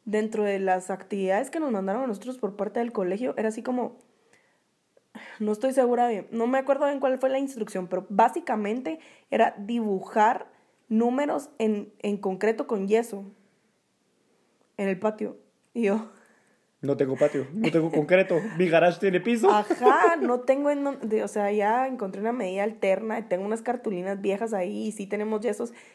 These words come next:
Speaker 1: Y como igual la idea es que el trazo sea gigante, pues eso será.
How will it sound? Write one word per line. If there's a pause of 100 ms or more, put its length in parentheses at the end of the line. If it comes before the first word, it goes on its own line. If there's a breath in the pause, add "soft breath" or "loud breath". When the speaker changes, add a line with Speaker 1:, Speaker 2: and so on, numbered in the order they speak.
Speaker 1:
Y
como
igual
la
idea
es
que
el
trazo
sea
gigante, (360 loud breath)
pues
eso
será.